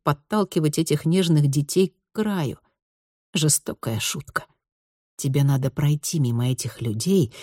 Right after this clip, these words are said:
и сказать вон тому большому дяде, что твою маму зовут Челси Мартин, и она девица из Флориды,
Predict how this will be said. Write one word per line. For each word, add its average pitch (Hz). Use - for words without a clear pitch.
и 175
сказать 147
вон 180
тому 127
большому 113
дяде, 143
что 147
твою 127
маму 123
зовут 117
Челси -
Мартин, 110
и 151
она 131
девица 143
из -
Флориды, 160